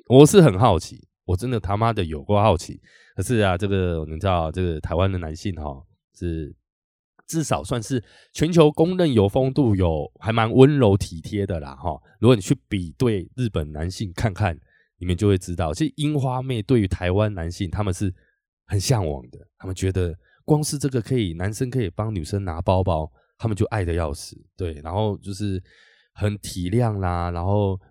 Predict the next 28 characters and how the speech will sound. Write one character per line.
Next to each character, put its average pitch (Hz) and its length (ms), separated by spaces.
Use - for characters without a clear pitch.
唯 90 200
命 123 180
是 123 240
从， 82 300
<laughs> - 360
对， 113 200
唯 92 280
命 117 180
是 107 240
从， 82 280
这 165 200
个 139 160
很 120 140
听 170 240
话 170 220
啊， 104 560
很 104 180
温 165 300
柔 101 260
啊， 90 400
然 90 160
后 92 580
各 120 200
方 98 200
面 98 200
都 98 200
是 95 340
很， 73 380